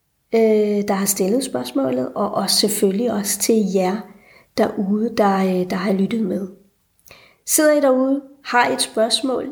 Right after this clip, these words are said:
jamen så altså send dem til mig. Øhm, skriv til mig inde i min, øh, spørgeboks, inde på min hjemmeside,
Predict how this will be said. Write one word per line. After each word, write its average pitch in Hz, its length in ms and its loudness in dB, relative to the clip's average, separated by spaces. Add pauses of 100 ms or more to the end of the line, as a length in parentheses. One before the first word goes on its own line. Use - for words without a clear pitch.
jamen 208 260 0
så 233 220 2 (160)
altså 220 280 0
send - 380 0
dem 247 160 -4
til 247 200 0
mig. 294 100 -4 (300)
Øhm, 208 720 -2 (560)
skriv - 420 -2
til 254 220 2
mig 247 260 2
inde 233 180 2
i - 20 2
min, 214 380 0
øh, 180 140 -2
spørgeboks, 330 1000 -2
inde 254 240 0
på 269 80 2
min 240 180 0
hjemmeside, 247 760 -2